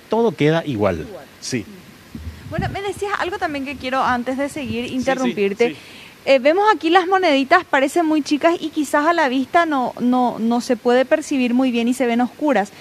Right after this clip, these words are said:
Speaker 2: Me decías que eso tiene
Speaker 1: Sí,
Speaker 2: un significado
Speaker 1: sí, sí,
Speaker 2: también.
Speaker 1: sí, tien-, tiene una, una manera de entender y de explicar. Resulta que existen dos escuelas en el mundo que hablan sobre la conservación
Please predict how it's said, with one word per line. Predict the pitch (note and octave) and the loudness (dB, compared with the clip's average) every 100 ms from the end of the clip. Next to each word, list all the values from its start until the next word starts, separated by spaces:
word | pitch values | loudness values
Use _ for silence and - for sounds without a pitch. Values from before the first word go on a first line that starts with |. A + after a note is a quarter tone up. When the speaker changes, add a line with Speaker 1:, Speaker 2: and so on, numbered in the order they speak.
| - - | -18 -4
Speaker 2:
Me | A3+ | -2
decías | G#3+ A#3 A#3 | 0 -2 -2
que | B3+ | -4
eso | C4+ | -4
tiene | B3 B3 | 0 2
Speaker 1:
Sí, | |
Speaker 2:
un | B3 | 2
significado | B3+ B3 B3 A#3+ G#3+ | 2 2 0 -2 -2
Speaker 1:
sí, | G#3 D3 | -2 -2
sí, | |
Speaker 2:
también. | C#3+ | -4
Speaker 1:
sí, | C#3+ | -4
tien-, | - D#3 F#3 - | -4 -4 -4 -4
tiene | F#3 F#3 | -4 -2
una, | D3+ E3 D#3 C#3+ B2+ G#2+ G#2 - - - - - - - - - | -2 0 0 0 -2 -4 -8 -16 -20 -18 -18 -18 -20 -20 -14 -2
una | E3+ F#3 | 0 2
manera | D3+ C#3 D#3+ E3 | 2 2 0 0
de | E3 | -2
entender | F3+ D#3 A#2+ B2 | -2 0 2 2
y | C#3 | 2
de | D#3 | 0
explicar. | D3+ B2 G#2 G2+ C3+ | 0 -2 0 -2 -2
Resulta | D3+ G#3 A3+ | -6 -2 -2
que | A3+ | -2
existen | - D3+ - C#3+ A#2 | 0 0 2 0 2
dos | F3+ - | 0 0
escuelas | E3+ - - D#3 D3 F#2+ - | -6 -8 0 2 2 0 -2
en | C#3 | 0
el | C3+ | 2
mundo | A2+ A2+ G#2+ D#2+ - - - - - - - - | 2 2 2 -2 -8 -20 -20 -20 -20 -20 -8 -2
que | C#3 | 0
hablan | C3+ D#3+ E3+ | -2 -4 -4
sobre | D3 D3+ D#3+ | -4 -4 -2
la | D#3+ | -2
conservación | F3 E3 E3+ E3 A2+ D#3+ F3 G3 | -2 -2 0 2 0 2 2 0